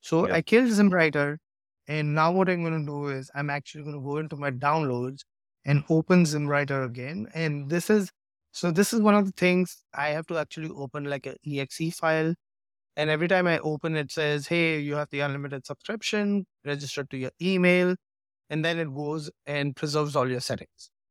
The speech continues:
Speaker 2: Okay.
Speaker 1: So from here, what I can do is I can go back to my Rank I Q, and let's just pick a niche, right?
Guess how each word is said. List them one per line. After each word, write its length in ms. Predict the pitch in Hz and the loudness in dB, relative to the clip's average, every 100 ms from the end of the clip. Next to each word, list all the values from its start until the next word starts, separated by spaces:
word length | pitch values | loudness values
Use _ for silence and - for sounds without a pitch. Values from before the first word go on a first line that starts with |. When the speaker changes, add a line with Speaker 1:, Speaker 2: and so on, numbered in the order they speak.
| _ _ - | _ _ -4
Speaker 2:
Okay. 240 | 90 90 - _ _ _ _ _ _ _ _ _ _ _ - | 2 2 0 _ _ _ _ _ _ _ _ _ _ _ -6
Speaker 1:
So 180 | 175 | -2
from 240 | 160 180 175 | 2 2 2
here, 500 | 233 302 214 151 - _ _ _ _ _ - | 4 6 6 2 -2 _ _ _ _ _ -4
what 120 | 160 | 0
I 120 | 185 | 0
can 160 | 180 170 | 2 2
do 180 | 185 214 | 2 0
is 180 | 160 143 | -2 -4
I 80 | |
can 200 | 143 151 | -4 -6
go 180 | 139 165 | -4 -4
back 220 | 170 170 - | -4 -4 -6
to 80 | |
my 160 | 156 139 | -6 -6
Rank 320 | 131 135 151 | -6 -6 -4
I 140 | 139 135 | -4 -6
Q, 500 | - - 240 196 135 - _ _ _ _ _ _ _ | -12 -6 -4 -4 -8 -14 _ _ _ _ _ _ _
and 240 | 175 196 208 | 2 4 4
let's 140 | 254 | 2
just 180 | 262 - | -2 0
pick 180 | 220 180 | 0 4
a 180 | 165 151 | 4 4
niche, 500 | 127 131 - - 123 | 0 -8 -8 -14 -12
right? 180 | 139 | -12